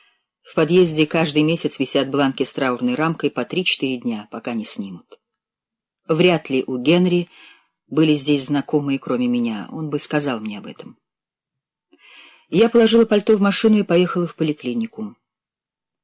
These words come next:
Под дверью моего кабинета лежала записка. Главврач просил сходить с ним после обеда к бургомистру. Шеф напросился на приём, так как жилищная комиссия не додала клинике две квартиры. До сих пор жилья нам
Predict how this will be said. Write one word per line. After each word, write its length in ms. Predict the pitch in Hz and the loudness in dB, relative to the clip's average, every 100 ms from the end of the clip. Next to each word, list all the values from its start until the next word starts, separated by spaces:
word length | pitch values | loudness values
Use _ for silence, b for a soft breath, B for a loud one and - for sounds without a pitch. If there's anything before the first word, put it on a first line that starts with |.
| _ | _
Под 140 | - 165 | -2 2
дверью 300 | 170 180 170 | 4 6 4
моего 260 | 165 160 | 4 0
кабинета 400 | 156 156 175 180 | 0 0 0 0
лежала 340 | 151 147 151 147 | 0 2 0 0
записка. 640 | 151 - 113 - 101 - B B B - | -2 -4 -8 -8 -14 -16 B B B 0
Главврач 600 | 151 185 190 208 - - | 2 4 4 2 0 0
просил 400 | 180 - 196 185 | -2 2 2 2
сходить 560 | - 170 156 160 196 | 0 0 0 0 -4
с 140 | - 175 | -4 0
ним 220 | 185 202 | 0 0
после 380 | - 147 127 131 | 0 -2 0 -2
обеда 340 | 127 175 170 | 0 0 0
к 80 | 143 | -2
бургомистру. 920 | 156 147 160 135 113 - - - 90 _ _ _ _ _ _ _ _ _ _ _ _ | -4 -2 -2 -2 -4 -6 -14 -14 -16 _ _ _ _ _ _ _ _ _ _ _ _
Шеф 480 | - - 190 - - | -4 2 2 0 -2
напросился 560 | 180 180 175 185 175 175 | -2 0 2 2 2 0
на 80 | |
приём, 360 | 160 170 196 190 | 0 0 0 0
так 160 | 147 143 | -2 -4
как 160 | 147 | -6
жилищная 460 | 143 151 156 - 156 | -2 0 0 -2 -2
комиссия 640 | 151 175 180 - 156 147 b b b _ _ | -2 -2 -2 0 0 0 b b b _ _
не 200 | - 190 | 2 2
додала 460 | 165 165 160 156 180 | 4 2 4 2 2
клинике 440 | - 170 165 - | -2 -2 -2 -2
две 200 | 147 143 | -2 0
квартиры. 600 | 147 139 - - 107 92 b b b b b | -2 -6 -8 -8 -8 -8 b b b b b
До 200 | 165 226 | 0 2
сих 220 | 240 226 | 2 0
пор 160 | - 220 | 2 2
жилья 340 | 196 208 220 | 4 4 4
нам 480 | 208 208 202 190 170 | 4 4 2 0 -4